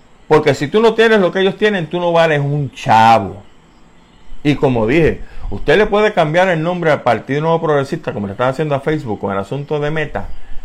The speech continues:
el nombre que usted le dé la gana. Pero esta gente siguen siendo unos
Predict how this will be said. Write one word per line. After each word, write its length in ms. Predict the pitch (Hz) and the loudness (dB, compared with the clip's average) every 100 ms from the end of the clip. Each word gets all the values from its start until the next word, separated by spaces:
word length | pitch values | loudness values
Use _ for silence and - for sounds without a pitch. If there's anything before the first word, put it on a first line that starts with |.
| - - | -4 -2
el 160 | 160 165 | 0 2
nombre 280 | 233 208 | 2 0
que 100 | 165 | 0
usted 260 | 135 - 170 | -4 -2 -2
le 80 | 156 | 0
dé 120 | 135 | -2
la 140 | 147 | -2
gana. 320 | 131 98 95 - - _ - _ - _ _ - - - - - | -2 -4 -6 -14 -20 _ -20 _ -20 _ _ -20 -20 -20 -20 -6
Pero 160 | 120 | 0
esta 240 | 202 208 196 | 0 2 4
gente 340 | 233 220 - | 4 2 -2
siguen 340 | 117 139 170 190 | -2 0 2 0
siendo 640 | - 214 220 151 131 143 | 0 0 2 0 -2 -4
unos 380 | 156 185 208 208 | -4 -2 -2 -4